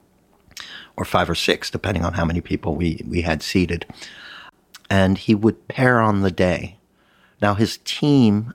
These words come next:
and he had gone and sourced for two weeks in Europe prior to coming there. So it was all fresh, uh, uh, and, and beautiful stuff sourced from around Europe. And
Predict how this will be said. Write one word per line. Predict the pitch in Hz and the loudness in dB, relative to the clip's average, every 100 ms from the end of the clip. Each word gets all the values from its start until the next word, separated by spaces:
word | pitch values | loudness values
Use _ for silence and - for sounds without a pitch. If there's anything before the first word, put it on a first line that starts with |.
| - | -4
and | 95 92 - | -2 0 -2
he | - 104 95 101 | 0 0 2 -2
had | 104 82 | -4 -2
gone | 98 101 | 2 2
and | 92 | 0
sourced | - 123 107 - | 0 0 0 0
for | - | -6
two | - - | 0 2
weeks | 101 92 - - | 4 2 -2 -2
in | 87 | 2
Europe | 87 82 - - - - - - - | 2 0 -8 -20 -20 -20 -20 -20 -18
prior | - 95 90 76 - - _ - | -2 0 2 -2 -6 -12 _ -10
to | - 85 76 | -2 -2 -2
coming | - 90 | 0 2
there. | 82 - | 2 -2
So | - | -4
it | 80 | -4
was | 82 | -2
all | 92 104 | 0 0
fresh, | - 117 98 - - | 0 0 0 -2 0
uh, | 92 85 - | 2 2 0
uh, | 85 78 73 - - | 0 2 2 0 -2
and, | 82 - | -4 -4
and | 67 76 | -8 0
beautiful | 107 104 - | 0 0 -2
stuff | - 95 85 - | -2 -2 -2 -6
sourced | - - 104 - | -2 2 2 0
from | 98 85 | 0 0
around | 87 85 85 | 2 0 0
Europe. | 82 78 - - _ - - - - - - - - | 0 0 -2 -8 _ -20 -20 -20 -20 -20 -20 -12 0
And | 101 98 95 | 2 4 2